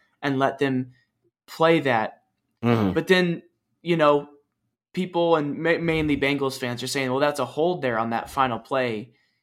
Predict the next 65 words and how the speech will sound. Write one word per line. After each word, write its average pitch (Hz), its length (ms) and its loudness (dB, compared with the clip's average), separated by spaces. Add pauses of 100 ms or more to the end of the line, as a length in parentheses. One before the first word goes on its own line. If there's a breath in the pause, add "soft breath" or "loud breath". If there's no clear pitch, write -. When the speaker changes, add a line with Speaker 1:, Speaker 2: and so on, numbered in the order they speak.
(180)
Speaker 1:
And, 139 240 -4
you 160 100 -2
know, 143 140 2
as 135 100 -2
a 131 80 -4
ref, 156 260 2
you're 135 80 -2
probably 135 200 2
like, 127 140 0
"Okay, 131 240 -2
do 117 80 -8
you 131 80 -2
want 139 140 -2
us 135 140 -6
to - 180 -10 (140)
call 143 260 0
the 127 80 0
hold? 143 320 0
Or - 20 -6
do 143 60 2
you 131 80 0
want 127 140 -2
us - 60 -10
to 123 80 -6
let 123 180 -2
the 127 60 -10
players 123 540 -2 (140)
play 123 180 -4
it 113 60 -4
out?" 120 340 -2
You 190 100 0
know 185 60 6
what 180 80 6
I 170 40 2
mean? 170 120 2
I 160 80 2
feel 190 160 0
like 180 140 0
we're 156 100 -2
getting 127 400 -6 (380)
Speaker 2:
Right. 95 280 4 (300)
Speaker 1:
two 185 240 0
sides 156 380 4
of 131 60 -10
the 143 60 -4
coin 143 360 -4
there, 127 240 -2
and 113 260 -8 (300)
it 175 140 2
is 175 160 0
what 147 80 0
it 139 100 2
is. 135 380 0 (160)
There, 175 360 4 (800)
I 175 140 6
rewatched 165 500 4
the, 143 280 0
the 139 80 -4
block 139 300 4
in 160 80 -4
the 135 60 -4
back 131 360 0
on 135 120 -4
that - 180 -4
punt, 135 260 0